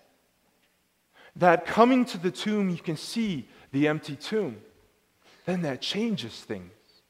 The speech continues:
You can see with the woman who came to the empty tomb that when they saw it and they heard the words of the angels, they were filled with new hope. They came there with heavy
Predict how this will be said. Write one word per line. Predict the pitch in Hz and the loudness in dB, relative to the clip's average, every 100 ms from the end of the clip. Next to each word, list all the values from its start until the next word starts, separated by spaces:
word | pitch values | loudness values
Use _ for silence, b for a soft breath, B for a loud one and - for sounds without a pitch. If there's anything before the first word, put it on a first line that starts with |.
| _ _ _ _ _ _ _ _ b b - | _ _ _ _ _ _ _ _ b b -8
You | 165 | -6
can | - 175 | -4 -6
see | - 220 208 131 110 _ _ _ _ _ _ _ _ - | -4 -2 -2 -4 -8 _ _ _ _ _ _ _ _ -8
with | 143 | -6
the | 165 | -4
woman | 139 185 196 156 | 2 4 4 2
who | 143 | -2
came | 135 175 180 180 | -4 -2 -2 -2
to | 165 | -4
the | 139 139 | -6 -4
empty | 147 139 131 | -6 -6 -10
tomb | - 143 123 113 - _ _ _ _ _ - B B B - | -6 -6 -4 -8 -18 _ _ _ _ _ -16 B B B 2
that | 143 160 | 4 6
when | 170 170 | 4 2
they | 156 | 0
saw | - - 190 170 | -2 2 4 6
it | 143 - B B B _ _ _ _ _ | 2 -2 B B B _ _ _ _ _
and | 156 170 | -2 0
they | 151 | 0
heard | - 180 220 220 | 2 6 8 8
the | 196 | 4
words | 170 175 196 165 | 2 6 6 4
of | 151 | -2
the | 160 | -6
angels, | 170 175 151 139 | -4 -4 -4 -2
they | 190 | -2
were | 180 | -2
filled | 170 - 220 226 208 | -6 -4 0 2 0
with | 170 - | -4 -4
new | 180 185 | -2 -2
hope. | - 208 139 - - - _ _ _ _ _ _ _ _ _ _ _ b b b | 0 2 2 -2 -18 -20 _ _ _ _ _ _ _ _ _ _ _ b b b
They | 170 | 4
came | 180 233 254 254 | 6 6 6 8
there | 220 185 | 6 6
with | 151 | 4
heavy | - 226 226 196 170 | 2 8 8 8 2